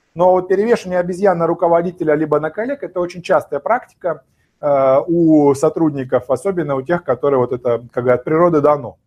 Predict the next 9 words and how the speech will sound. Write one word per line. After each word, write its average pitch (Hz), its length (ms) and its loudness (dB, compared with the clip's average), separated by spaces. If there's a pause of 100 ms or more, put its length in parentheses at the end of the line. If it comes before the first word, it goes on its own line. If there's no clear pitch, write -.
(720)
Значит, 139 280 -14
следующий 277 480 -2
достаточно 185 560 2
хороший 185 460 2
метод — 233 340 -4
это 160 240 -2
перегружать 180 640 0
шефа 190 380 0
работой 208 680 -2